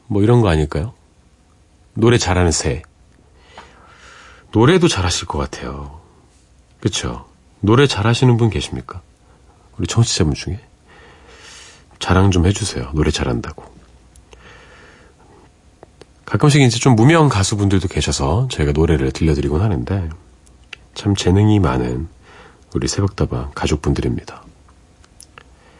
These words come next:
공사공삼 님, 서디,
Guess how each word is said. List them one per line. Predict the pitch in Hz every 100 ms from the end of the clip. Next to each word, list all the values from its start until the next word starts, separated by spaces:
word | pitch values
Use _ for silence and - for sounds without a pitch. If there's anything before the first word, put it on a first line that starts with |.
| _ - - _ _ _ _ _ - -
공사공삼 | - 135 139 147 135 139 143 143 170 175
님, | 156 180 233 - _ _ _ _
서디, | - - 139 139 67